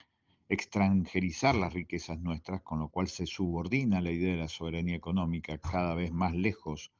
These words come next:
de la realidad cotidiana de los argentinos. Por lo tanto, nos vamos convirtiendo cada vez más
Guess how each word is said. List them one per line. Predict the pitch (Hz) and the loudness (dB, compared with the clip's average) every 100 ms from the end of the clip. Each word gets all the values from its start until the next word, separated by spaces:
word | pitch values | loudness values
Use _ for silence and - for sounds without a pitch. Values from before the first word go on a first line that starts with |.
| _ _ _ - | _ _ _ -6
de | 85 | -2
la | 82 | -2
realidad | 82 82 87 87 | -2 -2 -2 -2
cotidiana | 87 82 85 85 | -6 -4 -2 0
de | 85 | -2
los | 80 - | -4 -6
argentinos. | 82 - 90 98 92 87 101 - _ _ - 98 - _ - | -8 -4 -2 0 0 -2 -6 -12 _ _ -18 -18 -18 _ -6
Por | - 95 | 0 2
lo | 92 | 2
tanto, | 95 95 101 | 4 2 4
nos | 95 82 - | 2 0 -4
vamos | 98 92 90 82 | -2 2 2 0
convirtiendo | 87 87 82 90 95 85 - | -2 0 0 2 2 2 0
cada | 107 104 90 | 2 2 2
vez | 95 82 | 0 0
más | 98 82 - | 0 0 -6